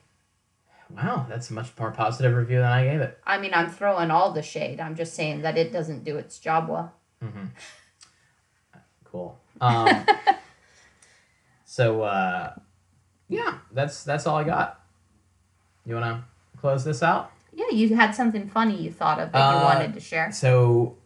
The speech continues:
Speaker 2: You had a little
Speaker 1: yes.
Speaker 2: giggle.
Speaker 1: So I have finally come up with something to replace the, uh, the wipe your sword bit.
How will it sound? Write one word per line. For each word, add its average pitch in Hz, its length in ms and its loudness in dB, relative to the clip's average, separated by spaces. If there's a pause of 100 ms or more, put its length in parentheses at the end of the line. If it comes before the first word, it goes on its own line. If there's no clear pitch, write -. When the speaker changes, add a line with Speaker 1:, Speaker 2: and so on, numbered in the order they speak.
(120)
Speaker 2:
You 165 200 -4
had 170 200 6
a 160 80 0
little 165 240 0
Speaker 1:
yes. 175 220 0
Speaker 2:
giggle. 160 380 0
Speaker 1:
So 113 220 0
I 113 60 4
have 117 200 2
finally 139 400 2
come 123 160 4
up 110 140 0
with 113 100 -6
something 104 460 -4
to 107 180 -8
replace 98 560 -10
the, 92 280 -10
uh, 90 260 -10 (140)
the 92 80 -16
wipe 92 260 -10
your - 100 -12
sword 104 300 -6
bit. 127 260 2